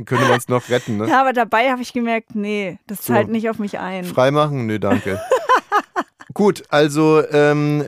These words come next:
Speaker 1: ja, und die Zecke, die du mir rausgenommen hast, das hat, äh, ist, glaub ich, auch ein Happy End. Also da hat sich jetzt so ein roter Kreis drum gebildet. Das ist ein
Speaker 2: Cool,
Speaker 1: gutes
Speaker 2: das
Speaker 1: Zeichen.
Speaker 2: Kuriose, hm?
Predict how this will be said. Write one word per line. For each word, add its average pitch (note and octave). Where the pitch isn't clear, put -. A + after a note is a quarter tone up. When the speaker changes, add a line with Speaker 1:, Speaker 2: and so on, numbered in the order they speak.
Speaker 1:
ja, D3
und C3
die C#3
Zecke, D3+
die C3
du C#3
mir D#3+
rausgenommen C#3+
hast, C#3
das B2+
hat, B2+
äh, B2
ist, A#2+
glaub A#2+
ich, A#2+
auch A2+
ein C#3
Happy C3+
End. B2+
Also A#2
da A#2+
hat A#2
sich C3+
jetzt -
so A#2+
ein A#2+
roter A#2
Kreis G#2+
drum A#2
gebildet. F2+
Das F#2
ist -
ein A2
Speaker 2:
Cool, G4+
Speaker 1:
gutes A3
Speaker 2:
das F#3+
Speaker 1:
Zeichen. F2+
Speaker 2:
Kuriose, A#3
hm? A#3+